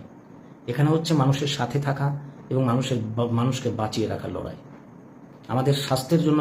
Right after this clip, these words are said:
লড়াই, আমাদের শিক্ষার জন্য লড়াই, আমাদের বেরোজগারি, আনএমপ্লয়মেন্টের জন্য লড়াই। রয়েস ইন্ডিয়ার একমাত্রই উদ্দেশ্য সেটা হলো দেশ থেকে আনএমপ্লয়মেন্টের যে দুশ্চিন্তা আছে সেটাকে ধুয়ে মুছে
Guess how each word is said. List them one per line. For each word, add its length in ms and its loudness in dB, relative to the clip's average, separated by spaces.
লড়াই, 300 4
আমাদের 260 -2
শিক্ষার 400 -2
জন্য 120 -2
লড়াই, 220 0
আমাদের 200 0
বেরোজগারি, 440 4
আনএমপ্লয়মেন্টের 840 -2
জন্য 120 -8
লড়াই। 220 -10
রয়েস 280 6
ইন্ডিয়ার 280 6
একমাত্রই 520 -2
উদ্দেশ্য 340 -2
সেটা 240 0
হলো 140 4
দেশ 140 8
থেকে 200 2
আনএমপ্লয়মেন্টের 760 4
যে 120 -2
দুশ্চিন্তা 440 0
আছে 160 -4
সেটাকে 320 -4
ধুয়ে 220 4
মুছে 180 -2